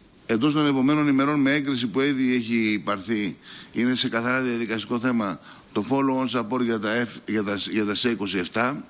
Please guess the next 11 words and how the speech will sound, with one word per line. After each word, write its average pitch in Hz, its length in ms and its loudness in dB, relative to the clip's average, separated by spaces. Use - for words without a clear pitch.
Και 123 120 0
παράλληλα, 123 680 2
έχουμε 139 640 2
αποστείλει 123 500 0
προς 120 180 -4
την 120 80 0
αμερικανική 107 540 2
πλευρά, 127 600 0
κατόπιν 117 400 0
αιτήματός 113 560 0
της, 147 300 -2